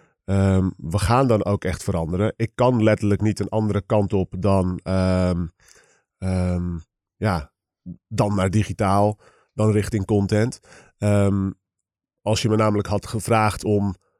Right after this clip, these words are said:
te behouden wat er was, ja, dan was ik echt de verkeerde, de verkeerde guy. Ehm, dus het feit dat ze het lef toonden,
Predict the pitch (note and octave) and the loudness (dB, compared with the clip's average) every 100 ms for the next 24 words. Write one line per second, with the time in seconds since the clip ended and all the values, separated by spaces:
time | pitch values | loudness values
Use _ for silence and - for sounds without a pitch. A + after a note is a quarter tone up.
0 | _ _ A#2+ F2 E2+ A#2+ A#2+ A2 G2+ G#2 | _ _ -6 -4 0 4 4 4 0 -2
1 | G#2 G2 F2 - _ _ _ _ E2+ A#2 | -2 -2 -4 -8 _ _ _ _ -2 2
2 | E3 - - - _ _ - G2+ G#2+ A#2 | 2 -2 -12 -20 _ _ -4 0 2 2
3 | A#2+ A2+ G#2+ - F#2+ - A2 G2+ F#2+ - | 2 0 0 -2 -6 -2 0 0 -2 -6
4 | _ - G2 - A2 G2+ B2+ E2+ D2+ _ | _ -14 -12 -4 -2 2 2 2 -4 _
5 | _ - _ - G2 G2+ G2 G2 F#2+ - | _ -20 _ -4 -2 0 -2 -4 -6 -6
6 | G#2 G#2 - D3+ C3+ A2+ G2+ A#2+ B2 A#2 | -6 -2 0 2 2 0 2 2 2 2
7 | G#2 F#2+ F2+ F2 | 4 4 2 -2